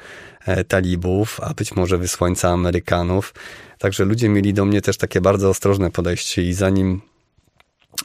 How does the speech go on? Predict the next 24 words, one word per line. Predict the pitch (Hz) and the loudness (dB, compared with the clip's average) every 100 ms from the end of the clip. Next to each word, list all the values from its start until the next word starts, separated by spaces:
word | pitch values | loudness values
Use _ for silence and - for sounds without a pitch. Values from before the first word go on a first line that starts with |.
| - | -2
e, | 104 92 185 185 95 | 0 2 2 2 2
mogłem | 95 107 107 98 95 | 4 4 4 2 2
z | |
nimi | 98 98 | 2 2
swobodnie | 92 - 95 104 101 95 92 90 - - - - | 0 -2 0 0 2 2 4 2 -2 -12 -18 -6
na | 87 | -2
pewne | 92 95 95 | 0 0 2
rzeczy | 92 - 92 90 | 0 0 -2 0
porozmawiać, | - 92 92 101 95 92 - - - - - | 0 2 2 2 2 2 -2 -8 -14 -18 -6
musiało | 95 - 95 | 0 4 4
upłynąć | 92 - 95 92 | 2 0 0 0
kilka | - 92 95 | -2 -2 -2
godzin, | 95 90 90 90 90 90 | 0 0 0 -2 -4 -4
e, | 87 87 87 87 87 - | -6 -6 -6 -6 -8 -8
albo | 147 139 - | -8 -4 -2
kilka | 101 98 95 | -2 0 2
dni, | 95 92 90 104 107 - - - - | 2 2 2 0 -2 -10 -20 -14 -6
bo | 90 | -4
było | 90 90 92 | -2 0 -2
tak, | 151 117 | -4 -6
że, | 98 87 87 87 | -4 -2 -2 -4
że | 87 87 87 92 | -4 -6 -6 -8
spałem | - - 90 90 87 85 | -6 -2 -2 0 -2 -6
w | - | -10